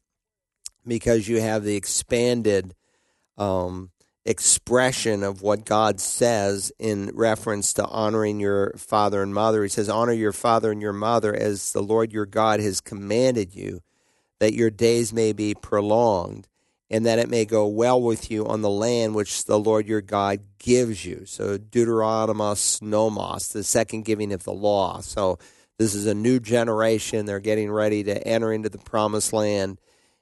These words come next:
And so what you read earlier in the Torah is reiterated.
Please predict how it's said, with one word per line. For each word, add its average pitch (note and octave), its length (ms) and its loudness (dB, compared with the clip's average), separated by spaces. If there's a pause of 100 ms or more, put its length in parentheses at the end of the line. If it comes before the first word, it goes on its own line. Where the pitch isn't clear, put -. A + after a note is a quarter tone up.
And G#2 300 0
so G#2 460 2
what G#2+ 240 2
you A2 380 -2
read A2+ 440 2
earlier A#2 720 2 (100)
in G#2 260 -2
the G2+ 100 -2
Torah G2+ 720 0
is G2 380 -2
reiterated. G#2 920 0